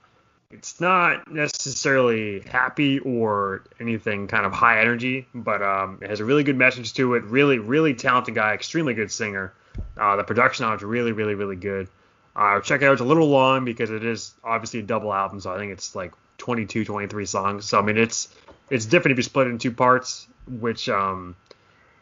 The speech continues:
I did originally because he released the first part earlier in the year and then the whole thing at that, like, about a month ago. But, uh, very good and, um, excited to see, uh, where else he goes. So, yeah, Moses Sumney, Gray. Very good album.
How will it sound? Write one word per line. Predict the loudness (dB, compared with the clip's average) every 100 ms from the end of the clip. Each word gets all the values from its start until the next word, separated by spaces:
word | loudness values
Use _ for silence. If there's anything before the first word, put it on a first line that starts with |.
| _
I | 0
did | 4 6
originally | 6 4 2 -2
because | -2 -2
he | -2
released | -4 -4 -6
the | -2
first | -2 -2
part | -2 -4
earlier | -2 -2 -2
in | -2
the | -2
year | -2 -4
and | -6
then | -8
the | -6
whole | -4
thing | -4 -4 -4
at | -6
that, | -4 -6 -6 -8 -8
like, | -4
about | 0 0 0
a | 0
month | 0 0
ago. | 4 4 4 0 _ _ _ 0
But, | 4
uh, | 4 2
very | 2 4 4
good | 6 4 2 0
and, | -6 -6 -4
um, | -4 -6 -8 -14 _ _ _
excited | -10 -2 2 2
to | 0
see, | -4 -4 -4 -6 -10 -14 _ -6
uh, | -2 0 -2 -6 _ _
where | 0 2
else | 2 0 -6
he | -8
goes. | -4 -4 -4 -8
So, | -6 -6 -6 -8
yeah, | -4 -2
Moses | 2 2 2 2
Sumney, | 2 2 0
Gray. | 0 0 -2 -6 _
Very | -2 -2
good | -2
album. | -6 -8